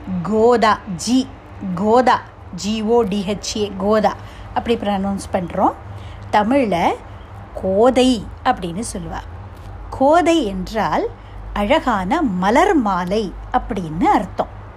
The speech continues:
பகவானுக்கு மலர் மாலை கட்டி, அப்படித்தானே பகவானையே கட்டி போட்டா இவ. அப்படி ஒரு புஷ்ப மாலை போல மென்மையாய் அழகாய் இருந்த அந்த குழந்தையை கோதை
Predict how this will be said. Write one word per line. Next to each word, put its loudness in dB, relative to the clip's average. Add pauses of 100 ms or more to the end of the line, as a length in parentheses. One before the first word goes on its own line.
(1000)
பகவானுக்கு 0 (580)
மலர் 4
மாலை 2
கட்டி, -2 (680)
அப்படித்தானே 2
பகவானையே 4
கட்டி -2
போட்டா 2 (240)
இவ. -2 (560)
அப்படி 2
ஒரு 4 (100)
புஷ்ப 0 (140)
மாலை 6
போல 6
மென்மையாய் 0
அழகாய் 0
இருந்த -6
அந்த -6
குழந்தையை -2 (1080)
கோதை 4